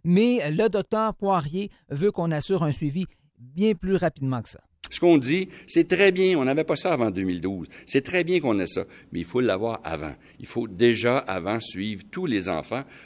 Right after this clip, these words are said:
Speaker 2: pour voir comment, comment ça bouge dans le temps. Donc, on a des travaux, on a de la recherche, on a un indicateur à mettre en place.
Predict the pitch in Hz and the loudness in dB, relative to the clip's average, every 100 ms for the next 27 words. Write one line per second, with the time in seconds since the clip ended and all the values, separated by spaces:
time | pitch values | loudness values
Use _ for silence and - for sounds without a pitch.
0 | - 95 82 120 123 - 110 - - 156 | -6 -4 2 2 2 -2 -4 -6 -8 -6
1 | - 90 113 117 98 82 80 85 87 - | -2 -2 0 -2 -2 -6 -4 -6 -6 -12
2 | - - 135 113 107 147 104 85 82 82 | -6 -2 0 0 0 0 -2 -6 -8 -4
3 | 92 101 160 123 82 78 80 90 - 151 | -2 0 2 0 -2 -6 -4 -4 -2 -4
4 | 135 - - - 82 87 90 101 92 - | -6 -14 -14 -8 -4 -2 0 -2 -2 -6
5 | - 123 120 95 87 78 71 90 90 | -4 -4 -2 -4 -4 -8 -6 -8 -8